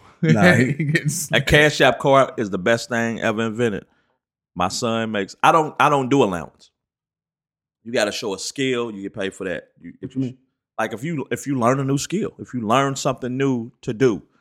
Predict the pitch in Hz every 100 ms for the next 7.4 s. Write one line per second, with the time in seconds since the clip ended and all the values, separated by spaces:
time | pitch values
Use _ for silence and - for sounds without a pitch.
0 | _ _ - 98 - 170 175 - 196 143
1 | 107 - 117 107 101 98 92 90 85 82
2 | 78 73 82 101 - 151 117 101 87 110
3 | 98 90 95 - 80 - 80 71 67 -
4 | _ _ _ _ _ - 85 - _ _
5 | - 110 95 92 87 82 87 95 98 104
6 | 80 71 - 85 82 107 90 92 - 95
7 | 92 95 110